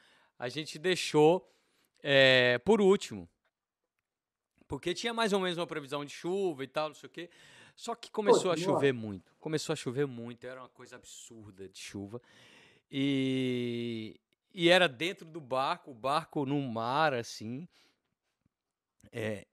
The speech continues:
Speaker 1: E as crianças, coitadas, as crianças desesperadas, assim, com tanto de
Speaker 2: É.
Speaker 1: chuva que tava caindo do lado de fora, e começava a pingar, e goteira no barco e tal. E aquele sofrimento, assim, é, é muito perrengue que a gente passa, é,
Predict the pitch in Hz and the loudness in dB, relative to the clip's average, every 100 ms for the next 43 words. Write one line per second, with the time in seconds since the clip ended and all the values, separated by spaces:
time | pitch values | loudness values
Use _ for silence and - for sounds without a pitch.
0 | _ 175 190 190 190 175 185 147 - 127 | _ 4 4 4 0 0 -2 -4 -10 -8
1 | 110 98 95 123 - 151 131 147 175 135 | -6 -8 -10 -18 -16 -10 -8 -8 -10 -12
2 | 107 117 156 151 160 - 160 127 127 113 | -14 -18 -18 -16 -18 -8 -6 -4 -6 -8
3 | 107 107 - - 113 135 156 131 - 147 | -16 -18 -20 -20 -6 -2 -2 -6 -10 -12
4 | 147 139 - 131 123 131 120 120 120 113 | -10 -10 -8 -8 -6 -6 -6 -8 -8 -8
5 | - - 107 117 120 - - _ 175 185 | -10 -12 -8 -8 -10 -16 -20 _ -20 -18
6 | 180 - 151 147 - 147 113 104 123 123 | -18 -14 -12 -12 -16 -20 -16 -8 -6 -6
7 | 120 113 135 131 _ 135 127 123 117 120 | -8 -10 -10 -10 _ -6 -4 -4 -6 -10
8 | 123 101 110 113 117 _ 110 _ 120 123 | -14 -8 -6 -6 -8 _ -20 _ -20 -20
9 | - _ _ _ _ _ - 143 143 165 | -20 _ _ _ _ _ -6 -6 -4 -4
10 | 185 - 190 208 220 165 160 147 - 107 | 0 2 2 0 -2 2 2 0 -6 -8
11 | 101 95 - 131 131 127 - 135 123 127 | -12 -16 -2 4 4 2 -2 0 2 0
12 | 151 202 240 226 175 175 151 151 151 165 | 0 0 0 -4 -2 -2 -2 -6 -4 -2
13 | 151 151 - 143 131 147 151 131 104 _ | -2 -4 0 4 4 4 2 0 -2 _
14 | _ _ - 113 110 101 98 | _ _ -6 -2 -2 -4 -8